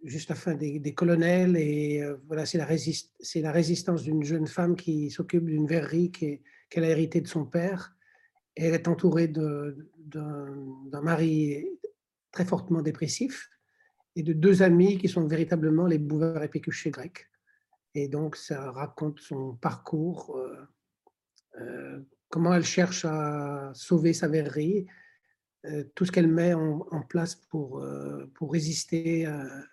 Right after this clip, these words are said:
à la crise. Et <clears throat> c'est, voilà, c'est son chemin de vie jusqu-, jusqu'au bout. Et on peut dire que, voilà, que, qu'elle finit à la casse, co-, un peu comme sa verrerie. Mais c'est,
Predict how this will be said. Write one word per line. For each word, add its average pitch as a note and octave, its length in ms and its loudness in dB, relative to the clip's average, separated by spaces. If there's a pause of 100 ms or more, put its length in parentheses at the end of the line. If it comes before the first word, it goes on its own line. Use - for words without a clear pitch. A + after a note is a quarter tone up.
(140)
à - 60 -8
la - 80 -8
crise. F3+ 520 0 (680)
Et D3+ 560 -2
<clears throat> A3+ 360 8
c'est, C#3 340 -4 (220)
voilà, C#3 220 -6
c'est D3+ 120 -2
son D#3 120 -8
chemin E3 240 2
de C#3+ 80 -2
vie E3 260 -2 (380)
jusqu-, D3 460 -6
jusqu'au D3+ 380 0
bout. D3+ 380 -2
Et C#3+ 100 -2
on C3+ 140 -8
peut D3 140 -4
dire D#3 280 -2
que, C#3 360 -8
voilà, C3 240 -10 (880)
que, D3 640 -2 (260)
qu'elle E3+ 140 4
finit F3+ 220 8
à F3+ 40 8
la E3+ 100 6
casse, E3 420 -2
co-, F#3 140 -4 (160)
un D3+ 120 -2
peu D#3 220 2
comme C#3+ 220 0
sa D#3 120 -2
verrerie. C#3+ 440 -4 (420)
Mais D#3 80 0
c'est, E3+ 420 6